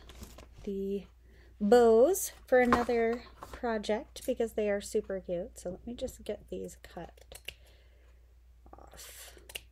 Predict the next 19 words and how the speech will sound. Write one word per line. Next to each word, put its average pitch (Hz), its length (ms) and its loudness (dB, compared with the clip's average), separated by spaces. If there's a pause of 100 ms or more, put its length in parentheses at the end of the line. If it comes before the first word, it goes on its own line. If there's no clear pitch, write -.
(560)
and - 360 12
see 294 360 -8
how 285 240 -6
long 277 340 -4
I 269 140 -8
have 254 200 -14
to 240 60 -12
go. 214 500 -4 (1000)
All - 60 -14
right, - 460 -16
right - 200 -14 (160)
there. - 200 -8 (1700)
I'm - 1000 -4
trying 269 340 -6
hard 196 360 -2
lately 185 340 -2
not 202 240 -6
to 240 80 -4
waste 190 680 -4